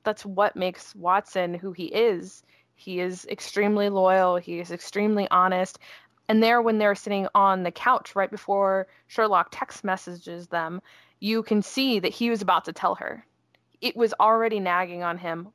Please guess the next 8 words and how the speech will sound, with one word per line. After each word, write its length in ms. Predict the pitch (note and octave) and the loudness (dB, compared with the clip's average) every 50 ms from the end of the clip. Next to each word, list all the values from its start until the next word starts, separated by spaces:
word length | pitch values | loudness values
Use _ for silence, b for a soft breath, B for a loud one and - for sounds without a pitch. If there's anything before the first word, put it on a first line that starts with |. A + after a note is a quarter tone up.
| _ - | _ -4
just 340 | A3 A3 - - _ _ | -4 -4 -4 -6 _ _
conversations 840 | - - - G3 G3+ G3 A3 G#3+ - F#3+ F#3+ G3+ - G3 G3 F#3+ E3 E3 | -14 -2 -2 -2 0 0 -2 -2 -2 -4 -6 -6 -4 -6 -6 -6 -6 -8
via 220 | F3 F3 E3+ E3 | -8 -6 -6 -6
text 540 | - - D#3 D3+ - _ - - - - - | -4 -4 -4 -4 -4 _ -14 -20 -20 -14 -14
with 120 | F3+ E3+ | -12 -8
this 180 | - F3 - - - | -8 -8 -8 -6 -8
other 180 | - E3 D#3+ | -8 -8 -10
person. 440 | - - - - - - D2+ A2 A2+ | -8 -8 -10 -8 -6 -6 -6 -6 -8